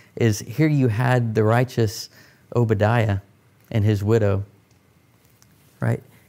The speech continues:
who are in need, and there's a vessel full of oil, and more vessels are brought that are empty. But the Lord multiplies, apart from the law of nature,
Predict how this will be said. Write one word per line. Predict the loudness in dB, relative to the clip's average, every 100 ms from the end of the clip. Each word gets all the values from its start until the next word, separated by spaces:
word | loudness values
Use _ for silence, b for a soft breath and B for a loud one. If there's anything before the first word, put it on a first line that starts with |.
| b _ -2
who | 2
are | 2
in | 2 2
need, | 2 2 0 -4 B -16 B B -6
and | 0 2
there's | 2 2
a | 0
vessel | 0 0 -2 -2 -4 -4 -10 _ _ _
full | -8 -2 -2
of | -2
oil, | -2 -2 -2 -6 -12 _ b b b
and | -2 2
more | 4 4
vessels | 2 0 0 0
are | 0
brought | 0 0 -2 -8 -18 _ -20 -20 _ _ _ _ _ _ _ -4
that | -2
are |
empty. | -2 -4 -6 -10 -14 _ _ b b b b
But | -4
the | 0
Lord | 0 2
multiplies, | 2 0 -2 -6 -6 -4 -2 -4 -6 -8 -14 _ _ _ _ _ _ _ _ -20 -20 _ _ _ _
apart | -10 -2 0 0
from | -2
the | 0
law | 2 2 2
of |
nature, | 2 0 -2 -4 -6